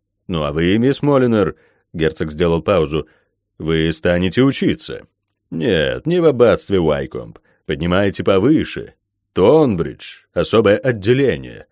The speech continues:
Да-да, вы правы, Тонбридж уже больше пяти веков — школа для мальчиков. Но скажу вам по секрету, мисс Молинер, голос Пэра упал до заговорщического шепота. Считанные единицы девочек все-таки там учились.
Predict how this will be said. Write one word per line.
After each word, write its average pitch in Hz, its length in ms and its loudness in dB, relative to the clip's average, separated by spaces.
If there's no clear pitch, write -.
Да-да, 104 560 0
вы 139 160 2
правы, 80 520 0
Тонбридж 135 580 2
уже 120 200 2
больше 117 320 2
пяти 107 240 -2
веков — 104 400 2
школа 117 340 2
для 120 180 2
мальчиков. 82 680 -4
Но 76 300 -6
скажу 82 320 -2
вам 87 120 0
по 82 80 -6
секрету, 95 580 0
мисс 127 260 -2
Молинер, 60 600 -8
голос 82 320 0
Пэра 117 220 2
упал 107 340 2
до 107 100 0
заговорщического 107 840 0
шепота. 82 640 -4
Считанные 92 1080 0
единицы 90 640 -2
девочек 175 540 -2
все-таки 82 460 -2
там 80 240 -2
учились. - 840 -8